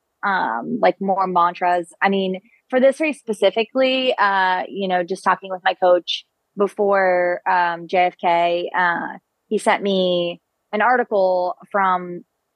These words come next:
after Ellie's race and, um, like, an interview that she'd been, um, a part of. And it, it was something along the lines, um, that s-,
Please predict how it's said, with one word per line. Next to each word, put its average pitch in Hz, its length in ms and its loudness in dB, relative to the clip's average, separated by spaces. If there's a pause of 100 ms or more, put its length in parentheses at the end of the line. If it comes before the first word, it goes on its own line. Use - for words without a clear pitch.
(140)
after 180 600 0 (360)
Ellie's 185 380 0
race 185 460 0
and, 180 200 -2
um, 175 440 0
like, 175 180 2
an 170 60 -4
interview 175 380 0
that 170 160 2
she'd 180 240 -2
been, 170 420 2
um, 165 460 0 (320)
a 202 60 -6
part 185 260 2
of. 185 300 2
And 180 180 0
it, 170 220 0 (100)
it 196 100 2
was 196 300 -2 (320)
something 233 320 0
along 208 220 0
the 190 80 0
lines, 180 340 -2 (100)
um, 175 560 -2 (600)
that 196 260 2
s-, - 360 -20